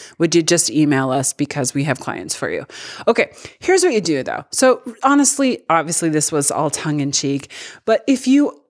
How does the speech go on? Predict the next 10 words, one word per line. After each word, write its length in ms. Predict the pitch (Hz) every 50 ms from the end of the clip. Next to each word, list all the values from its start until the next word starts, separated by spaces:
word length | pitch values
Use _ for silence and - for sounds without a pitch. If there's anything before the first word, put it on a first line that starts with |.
| _ _
are 220 | - 170 170 165 160
somebody 380 | - - 156 147 151 147 147
who 180 | 165 156 139 147
is 160 | 160 185 -
alienating 640 | 170 214 220 240 277 294 294 285 285 302 294 294 285
your 120 | 285 285
coworkers 600 | - - 294 294 294 294 294 - 294 294 294 - -
or 300 | - - 190 196 202 202
your 140 | 196 196
staff 680 | 190 - - - 175 175 196 226 262 254 - - -